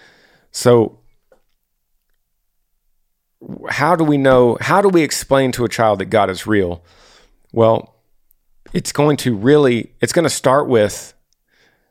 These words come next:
it's gonna start with parents honoring the word of God through their lives.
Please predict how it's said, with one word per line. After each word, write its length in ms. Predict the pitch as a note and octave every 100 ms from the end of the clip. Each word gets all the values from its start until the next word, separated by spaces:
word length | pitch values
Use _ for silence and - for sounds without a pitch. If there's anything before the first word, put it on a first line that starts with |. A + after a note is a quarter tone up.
| _ _ -
it's 120 | -
gonna 140 | F#3+ E3
start 220 | D#3 D3
with 180 | B2 - _ _ _ -
parents 640 | - C#3 A#2+ - - - _ _ _ _ _ _ _ _ _ _ _ _ -
honoring 420 | C3+ C#3 C3 B2
the 80 | G#2+
word 320 | G2+ B2+ B2
of 140 | G2+
God 400 | A2 F#2 F2+ F2 - _
through 440 | - A#2 G#2+ G2+
their 140 | A2 G2
lives. 600 | F#2+ F#2+ - - -